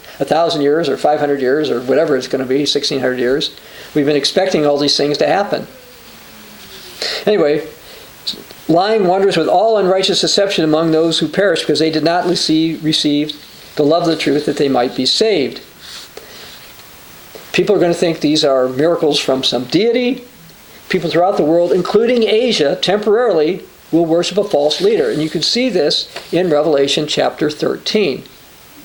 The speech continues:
In Revelation thirteen, we read about, starting in verse one, uh, a beast rising up from the sea,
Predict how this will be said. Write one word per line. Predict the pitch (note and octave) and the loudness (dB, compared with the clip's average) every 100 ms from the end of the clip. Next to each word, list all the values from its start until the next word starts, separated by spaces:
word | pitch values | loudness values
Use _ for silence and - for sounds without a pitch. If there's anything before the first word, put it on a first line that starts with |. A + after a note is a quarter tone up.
| - - - - - - - - G4+ C5+ - C#5 C5+ - - - - - - - - | -20 -20 -20 -20 -20 -20 -20 -20 -18 -18 -18 -18 -16 -14 -10 -8 -6 -6 -8 -12 -4
In | D#3 | 2
Revelation | F3+ F3+ F#3 - F#3+ | 2 2 2 2 2
thirteen, | F3+ D#3 F3+ F3+ | 0 2 2 2
we | D3+ | 4
read | E3 F#3+ | 4 2
about, | C3+ C#3+ C#3+ - - - - - - | 2 2 0 -4 -16 -20 -10 -10 -8
starting | - G3 F3 D#3+ | -2 0 2 2
in | |
verse | C#3+ D#3 - | 2 0 2
one, | D#3 E3 C#3 - - - - C#3 - | 0 2 -2 -8 -18 -14 -4 -4 -2
uh, | C#3+ C#3 B2+ - | 0 0 0 -2
a | D#3 | 0
beast | F3+ F#3 - | 2 2 2
rising | D#3+ E3 E3 D3 | 2 2 2 0
up | - | -2
from | - C3+ | -4 -2
the | C3 | 0
sea, | - A#3 D3+ C#3 | 0 0 0 -2